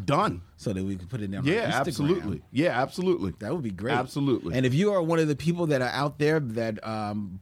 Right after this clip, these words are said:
Speaker 2: purchase something from our store, please send us the picture so we
Speaker 1: Yeah.
Speaker 2: can put it on our
Speaker 1: Oh,
Speaker 2: Instagram.
Speaker 1: yeah. Yeah.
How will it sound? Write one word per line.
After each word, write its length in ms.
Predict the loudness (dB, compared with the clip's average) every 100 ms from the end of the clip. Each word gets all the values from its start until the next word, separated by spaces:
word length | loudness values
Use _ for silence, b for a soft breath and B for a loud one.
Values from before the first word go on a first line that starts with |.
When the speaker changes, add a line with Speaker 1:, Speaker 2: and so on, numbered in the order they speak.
| -2
Speaker 2:
purchase 360 | 0 2 0
something 300 | 2 2 2 2
from 180 | 2 0
our 80 |
store, 220 | 0 0 0
please 560 | -2 -4 0 2 0
send 440 | -2 -4 0 0 2
us 220 | 2 2
the 100 | -2
picture 320 | 0 -2 0
so 80 | 0
we 60 | 2
Speaker 1:
Yeah. 160 | 2 2
Speaker 2:
can 80 |
put 100 | 0
it 100 | 0 0
on 120 | 0
our 120 | 0
Speaker 1:
Oh, 40 |
Speaker 2:
Instagram. 580 | 2 2 2 2 0 -2 -8 -4
Speaker 1:
yeah. 100 | 0
Yeah. 200 | 0 -2